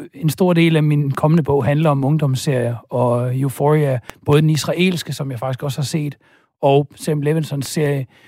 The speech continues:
fylder en ret stor del af dem. Jeg har talt både med Sam Levinson og Ron Leshem, ham, der har lavet den israelske serie. De minder ikke særlig meget om hinanden, faktisk.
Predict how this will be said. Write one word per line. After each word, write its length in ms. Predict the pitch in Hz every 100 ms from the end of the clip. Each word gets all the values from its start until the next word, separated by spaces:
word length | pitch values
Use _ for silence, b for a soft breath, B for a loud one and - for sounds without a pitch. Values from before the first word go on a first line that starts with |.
| b
fylder 240 | - 165 165
en 140 | 143
ret 140 | 131
stor 240 | 143 - 151
del 220 | 147 156
af 80 | 143
dem. 100 | 147
Jeg 60 |
har 60 | 131
talt 280 | - 165 139
både 180 | 160 165
med 80 |
Sam 220 | 147 143 139
Levinson 420 | 151 165 147 135
og 120 | 127
Ron 140 | 131
Leshem, 400 | 135 123 175 156
ham, 200 | 135 143
der 60 | 139
har 80 | 127
lavet 180 | 139 165
den 80 |
israelske 500 | 147 - 135 147 -
serie. 200 | 139 160
De 120 | 143 139
minder 220 | 147 170
ikke 180 | 147 -
særlig 240 | 135 143
meget 120 | 135
om 80 | 135
hinanden, 280 | 131 135 139
faktisk. 380 | 127 123 131